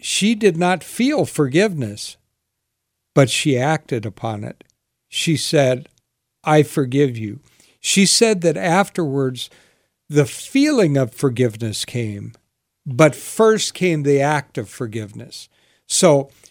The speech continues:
when you tell me you can't forgive somebody, no, you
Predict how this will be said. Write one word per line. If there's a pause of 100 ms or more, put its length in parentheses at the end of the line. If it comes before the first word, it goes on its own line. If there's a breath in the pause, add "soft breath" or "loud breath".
when
you
tell
me
you
can't
forgive
somebody, (220)
no, (580)
you